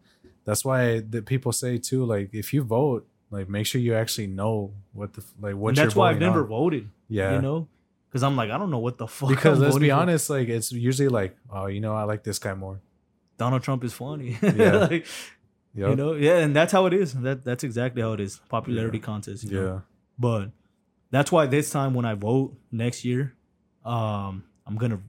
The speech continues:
Speaker 2: like, really focus and, and see what, what they're providing, you know? I don't wanna vote blindly. Just see exactly what they're providing and just, um, I guess, pick the best candidate,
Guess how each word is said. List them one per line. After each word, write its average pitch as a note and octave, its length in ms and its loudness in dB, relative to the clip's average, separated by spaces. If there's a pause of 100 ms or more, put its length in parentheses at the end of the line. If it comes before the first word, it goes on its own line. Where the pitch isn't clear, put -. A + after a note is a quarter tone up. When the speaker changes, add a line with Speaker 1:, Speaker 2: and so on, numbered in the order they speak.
(140)
Speaker 2:
like, G2 180 -10
really A2 300 -4
focus A#2 640 -4
and, G#2+ 320 -12
and A2+ 220 -20
see - 280 -6
what, A#2 320 -6
what C3 220 -4
they're D#3+ 80 -6
providing, A#2 540 -4
you G#2+ 100 -10
know? A2+ 100 -12
I A#2 80 -8
don't C#3 120 -4
wanna C3+ 160 -4
vote A#2+ 220 -6
blindly. B2+ 360 -6
Just A#2 320 -12 (380)
see F3+ 260 0
exactly D3+ 400 0
what C#3+ 140 -4
they're C#3+ 100 0
providing B2+ 580 -8
and A2+ 200 -10
just, A#2+ 280 -6 (960)
um, G2+ 560 -8
I A2 80 -6
guess, A#2 300 -2 (240)
pick C3 160 -4
the C3+ 80 -4
best B2+ 460 0 (720)
candidate, B2 440 -4